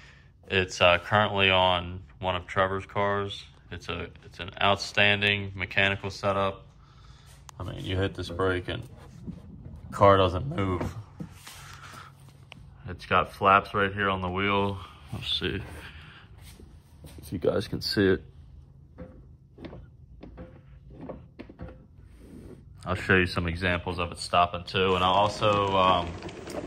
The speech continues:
I'm gonna put a video up here that Bill sent me that sh-, goes in depth on setting the car up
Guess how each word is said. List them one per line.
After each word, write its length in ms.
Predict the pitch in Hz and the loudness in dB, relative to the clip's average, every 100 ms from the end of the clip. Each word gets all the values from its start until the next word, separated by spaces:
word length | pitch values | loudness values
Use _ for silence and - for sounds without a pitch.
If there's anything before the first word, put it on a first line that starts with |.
| - - - - - | -12 -16 -18 -16 -8
I'm 100 | 98 | 2
gonna 160 | 104 104 | 2 2
put 160 | 113 | 2
a 60 | 98 | 2
video 360 | 104 104 98 | 4 6 6
up 200 | 98 95 | 4 2
here 180 | 104 98 | 0 2
that 200 | 92 90 | 2 0
Bill 180 | 101 98 | 0 0
sent 340 | - 98 90 | -2 0 0
me 240 | 92 90 90 - | 0 -2 -4 -8
that 220 | 87 87 - | -4 -4 -6
sh-, 460 | - - - - 107 - | -12 -10 -6 -4 -2 2
goes 380 | 107 104 98 | 4 4 0
in 300 | - 104 92 | -2 -4 -2
depth 480 | 95 95 - - - - | 4 4 4 -2 -18 -6
on 300 | 92 87 87 | -4 -2 -6
setting 440 | - 107 104 95 | 0 2 4 2
the 60 | 90 | -2
car 320 | 101 95 95 | 2 4 4
up 280 | 92 - | 4 2